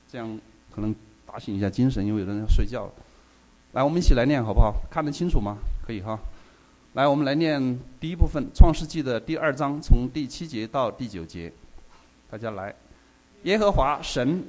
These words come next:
用地上的尘土造人，将生气吹在他的鼻孔里，他就成了有灵的活人，名叫亚当。耶和华神在东方的伊甸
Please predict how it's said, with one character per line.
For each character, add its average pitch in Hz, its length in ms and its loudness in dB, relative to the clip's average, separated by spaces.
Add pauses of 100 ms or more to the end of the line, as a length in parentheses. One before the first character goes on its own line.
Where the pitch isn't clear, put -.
用 180 260 2
地 214 180 -2
上 190 240 2
的 147 160 2
尘 147 300 -4
土 - 160 12
造 139 220 -2
人， 98 260 -6 (540)
将 202 300 0
生 262 280 0
气 175 260 -4
吹 - 300 10
在 143 220 -2
他 156 200 -4
的 139 80 -6
鼻 131 200 -8
孔 123 220 -4
里， 101 120 -10 (540)
他 202 160 0
就 185 120 -2
成 131 280 -4
了 147 200 -2 (260)
有 117 240 -4
灵 131 200 -2
的 151 100 -2
活 123 300 2
人， 101 220 -6 (400)
名 120 120 -4
叫 147 240 0 (100)
亚 92 160 -8
当。 123 220 -4 (680)
耶 202 120 0
和 190 120 2
华 160 200 6
神 151 400 -2 (200)
在 170 200 2
东 240 240 -2
方 247 200 0
的 185 100 0
伊 196 180 -8
甸 214 240 -2